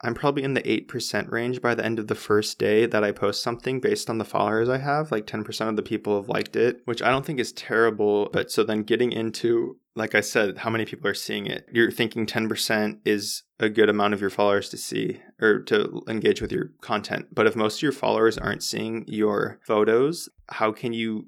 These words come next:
really use that as a metric for if your post is successful or not? So what I'm wondering now is,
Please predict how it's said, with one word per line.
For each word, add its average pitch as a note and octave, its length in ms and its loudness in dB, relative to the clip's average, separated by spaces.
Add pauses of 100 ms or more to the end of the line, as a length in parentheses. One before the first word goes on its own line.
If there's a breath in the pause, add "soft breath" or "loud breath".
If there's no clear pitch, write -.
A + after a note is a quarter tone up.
really G#2+ 480 -2
use A2 420 -4
that G2+ 360 2
as G#2 200 0
a G2+ 100 -2
metric G2 520 -4
for A2+ 200 2
if G#2 120 -2
your G#2 100 0
post - 300 -2
is - 120 -6
successful - 480 -2
or A2 80 -2
not? - 240 -4
So G#2+ 100 -2
what G#2 140 4
I'm A2+ 160 2
wondering G#2 340 0
now G#2+ 400 -2
is, - 460 -2